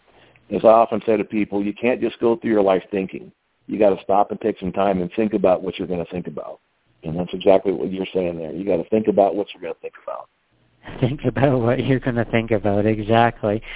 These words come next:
Speaker 2: And,
Speaker 1: Yeah.
Speaker 2: uh, so also when you got out of prison, uh, uh, I've been in sales for,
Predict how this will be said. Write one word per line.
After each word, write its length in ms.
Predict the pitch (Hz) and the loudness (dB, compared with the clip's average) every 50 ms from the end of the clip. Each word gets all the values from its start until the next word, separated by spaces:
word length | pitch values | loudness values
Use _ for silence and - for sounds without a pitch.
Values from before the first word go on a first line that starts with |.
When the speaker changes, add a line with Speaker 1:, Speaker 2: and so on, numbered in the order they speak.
| - - - | -16 -8 -2
Speaker 2:
And, 360 | 151 160 156 151 147 143 139 | 0 0 0 0 0 0 2
Speaker 1:
Yeah. 580 | 143 143 147 147 147 147 143 143 139 135 139 139 | 2 4 4 4 4 4 4 4 2 2 2 0
Speaker 2:
uh, 120 | 135 - - | -2 -2 0
so 160 | 160 143 143 | 2 4 4
also 380 | 139 135 151 170 - - 151 143 | 4 4 4 2 0 -2 -2 -2
when 120 | 139 139 | -2 -4
you 100 | 135 135 | -6 -4
got 180 | 127 135 135 131 | -2 0 0 2
out 160 | 135 135 123 | 0 0 0
of 100 | 127 123 | -2 -2
prison, 480 | - 139 139 135 135 143 143 139 135 131 | 0 0 0 0 -2 -4 -4 -4 -4 -4
uh, 180 | 127 127 127 123 - - - - - - | -4 -4 -4 -4 -8 -14 -18 -20 -6 -2
uh, 60 | 120 | 0
I've 320 | 127 127 127 127 143 165 | 2 2 4 4 4 4
been 140 | 160 160 147 147 | 2 0 -2 -2
in 140 | 147 143 - - | -6 -8 -8 -4
sales 340 | 156 147 143 131 120 123 110 - | -2 0 0 0 0 -2 -6 -4
for, 320 | - 135 120 120 123 123 | -2 0 0 0 0 -2